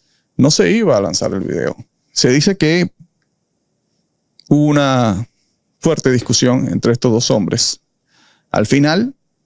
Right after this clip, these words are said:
aparentemente, Bengoechea, antes que el presidente retirara la reforma fiscal, pues,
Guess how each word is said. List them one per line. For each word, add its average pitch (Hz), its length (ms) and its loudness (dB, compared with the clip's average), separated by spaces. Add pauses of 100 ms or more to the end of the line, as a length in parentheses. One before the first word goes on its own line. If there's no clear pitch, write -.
(140)
aparentemente, 127 580 0
Bengoechea, 117 760 0 (120)
antes 156 380 -2
que 127 100 -2
el - 60 -2
presidente 123 460 0
retirara 123 380 0
la 117 180 2
reforma 120 340 -2
fiscal, 131 320 0
pues, 127 260 -2